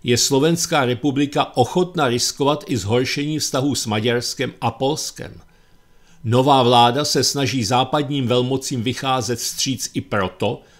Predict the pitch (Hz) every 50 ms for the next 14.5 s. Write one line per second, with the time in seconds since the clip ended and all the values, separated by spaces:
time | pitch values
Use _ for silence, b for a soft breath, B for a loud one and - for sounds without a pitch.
0 | b b b _ - 113 117 117 151 170 175 170 175 180 180 185 175 143 139 156
1 | 165 170 165 151 139 127 117 117 123 120 - - 156 156 156 - - 139 120 107
2 | 98 95 113 110 - - - 156 156 160 - - 160 156 147 151 143 117 92 -
3 | 117 123 135 135 135 147 135 - - 143 135 - - 131 127 131 147 143 143 139
4 | - - - - 143 143 147 147 147 - - 107 - - _ _ _ _ _ _
5 | _ _ _ - _ - - - _ _ - 117 110 127 135 151 156 151 170 156
6 | 175 185 - - - 165 139 165 180 - - - 185 180 170 170 - 165 170 175
7 | 165 - 190 175 - - - - 180 170 143 92 85 87 - - _ _ _ _
8 | _ _ - 113 110 117 117 113 135 151 156 143 175 151 110 120 147 147 147 -
9 | 170 156 139 139 135 - - 165 156 160 - - 170 165 147 143 120 101 113 113
10 | 120 123 123 120 147 143 123 107 104 127 139 147 160 - - - 113 123 156 -
11 | - - - 135 117 104 95 110 113 113 101 110 117 127 147 143 - - - -
12 | 135 147 147 131 123 - - - 113 117 117 117 139 135 143 143 - 160 151 156
13 | - - - - 147 143 151 139 - - - 160 143 117 107 107 104 104 104 104
14 | 117 120 117 - - 131 135 147 160 -